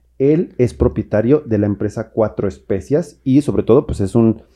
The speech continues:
chef muy prestigioso aquí de la, de nuestra ciudad de Durango, y más que nada, pues, tiene una, una trayectoria. Ahorita detrás de micrófono estábamos platicando toda su trayectoria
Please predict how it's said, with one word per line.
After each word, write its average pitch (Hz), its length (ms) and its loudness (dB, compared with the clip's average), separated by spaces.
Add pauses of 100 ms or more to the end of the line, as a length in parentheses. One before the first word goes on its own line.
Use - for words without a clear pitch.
(180)
chef 113 180 2
muy 113 200 2
prestigioso 107 540 -2
aquí 104 200 0
de 104 100 4
la, 101 240 0
de 98 180 -4
nuestra 90 460 -6
ciudad 95 200 0
de 110 40 6
Durango, 98 580 2
y 101 200 -4
más 110 220 -4
que 127 100 -8
nada, 123 320 0
pues, - 180 -4
tiene 110 240 4
una, 107 580 2
una 117 300 -4
trayectoria. 104 460 0
Ahorita 113 480 0
detrás 113 400 2
de 113 240 4
micrófono 113 500 0
estábamos 110 380 -8
platicando 107 560 -4
toda 113 220 0
su 107 120 -6
trayectoria 110 640 0